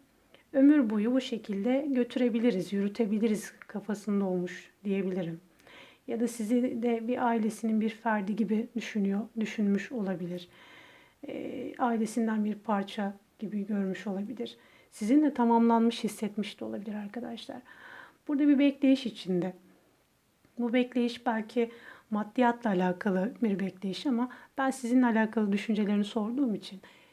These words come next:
sizi bekliyor olabilir arkadaşlarım. Ya kendisi gelecek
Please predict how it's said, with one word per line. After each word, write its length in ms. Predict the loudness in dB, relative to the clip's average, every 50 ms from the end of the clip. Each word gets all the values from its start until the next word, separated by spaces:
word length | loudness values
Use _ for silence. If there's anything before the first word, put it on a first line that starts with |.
| _ _
sizi 300 | -8 -4 -2 0 2 2
bekliyor 360 | 2 0 -2 -2 -4 -2 0 0
olabilir 320 | 0 -2 -2 -4 -4 -4
arkadaşlarım. 720 | -4 -6 -8 -10 -10 -10 -10 -10 -12 -12 -14 -14 -14 -16 -18 _ _ _ _ _ _ _ _ _ _ -20 _ _ _ _ _ -8
Ya 100 | -8 -6
kendisi 460 | -2 0 0 2 0 0 -2 -2 -2
gelecek 520 | 0 2 2 2 0 0 -2 -4 -6 -10